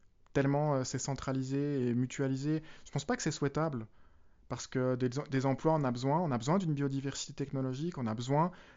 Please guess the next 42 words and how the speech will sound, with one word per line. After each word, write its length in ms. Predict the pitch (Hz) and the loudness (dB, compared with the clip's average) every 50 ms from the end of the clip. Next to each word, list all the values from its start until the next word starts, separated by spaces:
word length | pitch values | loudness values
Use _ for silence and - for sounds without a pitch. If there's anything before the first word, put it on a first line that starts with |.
| - - | -8 -2
d'un 160 | 131 127 123 | 0 0 0
challenger, 640 | - - 147 139 143 143 143 131 139 135 143 151 160 156 - | 2 0 2 2 2 2 0 0 2 2 2 2 0 -2 -2
on 80 | 120 113 | -2 -2
a 80 | 107 | -2
besoin 320 | 104 113 123 143 156 170 185 | -2 -2 0 2 2 2 0
de 40 | 175 | 0
solutions 500 | - 147 135 135 131 - - - 135 131 | -2 -2 -2 -2 -2 -4 -4 -4 -4 -4
alternatives. 800 | 131 127 135 131 127 127 120 - - 139 143 156 160 151 156 - - - - - - - - - | -2 -4 -4 -4 -4 -4 -6 -6 -6 -6 -4 -2 -4 -4 -6 -10 -14 -20 -20 -20 -20 -20 -12 -6
Et 140 | 120 117 117 | -2 0 0
le 100 | 113 117 | 2 2
jour, 280 | 120 123 143 175 190 175 | 0 2 4 4 4 4
en 100 | 156 135 | 2 0
fait, 300 | - - 165 165 160 139 | 0 0 0 0 0 0
où 40 | 127 | 0
on 100 | 123 123 | 2 2
n'a 120 | 120 113 | 2 0
plus 200 | - - 180 175 | -2 -4 -6 -4
que 60 | - | -4
deux 320 | 131 127 156 165 175 165 165 | -2 2 4 4 6 4 2
acteurs 440 | 160 - - - 151 151 156 151 | 0 -2 -2 -2 0 0 0 -4
qui 100 | - - | -6 -6
développent 360 | 123 127 123 131 143 147 147 139 | -2 -2 0 0 0 -2 -2 -4
les 80 | 127 | -4
technologies 540 | - 139 135 - 143 139 139 135 139 143 143 | -4 -4 -6 -4 -4 -4 -2 -4 -4 -6 -6
que 80 | - 127 | -2 0
le 80 | 117 | 2
monde 180 | 120 135 139 147 | 2 2 2 0
entier 280 | 139 127 - - 139 | -2 -4 -4 -4 -2
utilise, 560 | 135 127 117 - 123 120 143 208 214 147 123 - - - - - - - - - - - - - - - - - | -2 -2 -4 -6 -4 -2 0 0 0 0 -4 -8 -10 -16 -20 -20 -20 -20 -20 -20 -20 -20 -20 -20 -20 -14 -6 -2
on 100 | 117 135 | 0 2
a 40 | |
un 100 | 151 131 | 2 2
vrai 180 | 107 110 139 151 | 2 2 0 -2
problème. 420 | - - 131 127 139 143 117 104 92 - - - - _ _ _ _ _ _ - - - _ _ _ - _ - - 139 | -2 -4 -6 -4 -4 -6 -6 -8 -12 -14 -18 -20 -20 _ _ _ _ _ _ -20 -20 -20 _ _ _ -18 _ -8 -2 0
Et 80 | 127 | 2
en 80 | 113 117 | 2 2
plus, 340 | - 180 185 180 - - - | 2 0 -2 -2 -2 -8 -12
ces, 680 | - - - - 123 117 117 117 117 117 113 113 117 - | -14 -12 -6 -4 -2 -2 0 0 0 0 0 0 -2 -4
ces 180 | - - 123 110 | -6 -6 -6 -4
solutions 720 | - - 151 151 151 143 - - - 156 151 151 147 147 - | 0 2 2 2 2 0 -2 -2 -2 0 0 0 -2 -4 -6
qui 140 | - - 117 | -4 0 2
monopolisent 600 | 120 127 135 135 147 139 139 139 139 135 135 | 2 2 2 0 0 0 0 2 2 0 -2